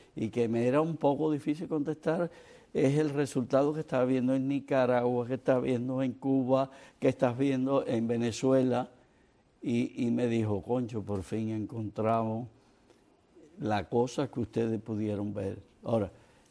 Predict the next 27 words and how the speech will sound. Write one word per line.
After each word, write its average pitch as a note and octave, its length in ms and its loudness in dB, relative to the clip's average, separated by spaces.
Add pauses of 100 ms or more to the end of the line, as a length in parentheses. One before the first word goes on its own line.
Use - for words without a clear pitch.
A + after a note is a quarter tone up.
(220)
¿cómo C3 340 2
la D3+ 140 6
veíamos D3 440 2
nosotros? C#3+ 500 -2 (680)
La A#2 220 -2
pregunta A#2 420 0
que B2+ 160 0
yo A#2+ 160 2
me C#3 200 2
he C3 160 4
hecho C#3+ 180 -2
muchísimas C3+ 600 -4
veces, B2+ 380 -2
se - 100 -10
la G2 160 -2
he - 20 0
hecho G#2 220 -6
a - 20 -4
mis A2 180 -2
amigos, D#3+ 440 0 (1200)
eh, A#2+ 760 0
¿fue C3 260 4
por C#3 240 2
influencia C#3 960 2
de C3+ 100 4
los C3 140 2
padres? D#3 520 0